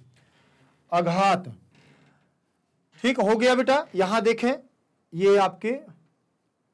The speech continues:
शब्दार्थ और व्याख्या पर हमने चर्चा की, छोटा सा वीडियो लेकर के आए थे,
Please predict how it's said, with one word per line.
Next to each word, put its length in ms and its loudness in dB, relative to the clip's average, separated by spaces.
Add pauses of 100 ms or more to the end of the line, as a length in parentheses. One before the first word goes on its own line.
(560)
शब्दार्थ 600 -2
और 220 -2
व्याख्या 400 -2
पर 160 -6
हमने 220 -10
चर्चा 300 -8
की, 140 -10
छोटा 360 -8
सा 120 -10
वीडियो 320 -6
लेकर 280 -8
के 120 -12
आए 180 -4
थे, 180 -10